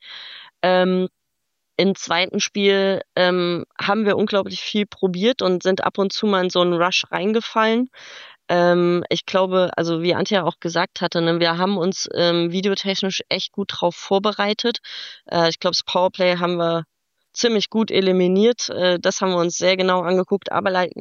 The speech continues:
natürlich, wie ich eben auch gesagt hab, das mit dem High Slot, äh, wo entweder Anna Rose oder Nara drin stand, ähm, ja, wie gesagt, das war das, was wir Freitag gesehen haben. Die Mädels wussten aber,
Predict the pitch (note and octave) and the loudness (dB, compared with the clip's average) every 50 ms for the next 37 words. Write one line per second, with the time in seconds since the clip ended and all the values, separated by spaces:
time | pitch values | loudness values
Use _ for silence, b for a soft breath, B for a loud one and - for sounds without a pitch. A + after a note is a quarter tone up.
0 | - - - - - E3+ E3+ - - G3+ F#3+ - - F#3 F3 - - - F3+ F3 | -12 -12 -10 -4 -2 -2 -2 0 -2 -4 -4 -4 -4 -8 -6 -4 -4 -2 -2 -2
1 | D#3+ E3+ F#3 F#3 F3 F3+ F3+ F#3 - - F#3 E3 - _ - E3+ E3+ - - B | 0 0 0 0 0 -2 -2 -2 -2 -2 -4 -4 -4 _ -4 -4 -4 -4 -6 B
2 | B B B B B B B B B B B - G3 F#3+ - F#3+ F3+ F3+ F3 - | B B B B B B B B B B B -2 -2 0 0 0 0 0 0 -2
3 | G3+ F#3 F#3 F#3+ F#3 - - - F#3 E3+ F#3 G#3 - - - - - - F#3 F#3 | -2 -2 -2 -2 -4 -6 -6 -2 -2 -2 -2 -2 -4 -8 -10 -6 -2 0 2 2
4 | F3+ F3+ F3+ F3 F3 F3 F3 F3 F3 F3 - - - - - F3 G3 - F#3 F#3 | 2 2 0 -2 -2 0 0 2 2 2 0 -2 -4 -4 -4 -4 -2 -2 -2 -2
5 | F3 D#3+ F#3 F#3+ F3+ F3 E3+ F3 F3 F#3 F#3 F3+ F#3 F#3 F3+ F3 D3 A#2 F3 E3+ | 0 0 2 2 2 2 0 0 0 0 0 2 2 2 2 2 0 0 2 2
6 | F3 E3+ F3 E3+ E3 F3 F3 E3+ F3 F3+ F#3+ F#3+ F#3 F3+ - - F3+ F3+ F#3 F3+ | 2 2 2 2 0 0 2 2 2 4 4 2 0 -2 -4 -4 -4 -2 -2 -2
7 | - - F#3 F3+ F#3 F#3 F#3 - - - - E3 E3 E3 E3 D#3+ E3 D#3+ - _ | -2 0 0 0 0 -2 -4 -6 -8 -4 -2 0 2 2 0 -2 -4 -8 -12 _
8 | _ _ _ - - D3 D3 D#3 E3 E3 D3+ _ b b b b b b b b | _ _ _ -8 -4 0 0 0 0 -2 -4 _ b b b b b b b b
9 | b b b _ _ F3 F#3 E3 D#3+ D3+ D3+ D#3 - F#3+ F#3+ - G3+ G3 G3 F#3+ | b b b _ _ -2 -2 0 2 2 0 2 0 -2 0 0 0 0 0 0
10 | - - F3 E3+ - F3 E3 - - F3 E3 D#3+ - D#3+ - - D#3+ D#3+ F3 F#3+ | 0 -2 -4 -2 -2 -4 -4 -2 -2 -2 -2 -2 -2 -4 -2 -2 -2 0 2 2
11 | G#3 G#3 G3+ F#3+ F#3 F#3 F#3 F3+ F3+ F3+ F3 - - F#3 F3+ F#3+ F3+ F#3 F#3 G3+ | 2 2 2 0 0 0 0 0 0 -2 -4 -6 -4 -2 0 2 4 4 4 2
12 | G3 - - F3+ F#3 F#3 - - G3 F3+ - - E3+ F3 E3+ E3+ E3+ | 0 0 -2 -2 -2 0 0 0 0 2 2 0 2 2 2 2 0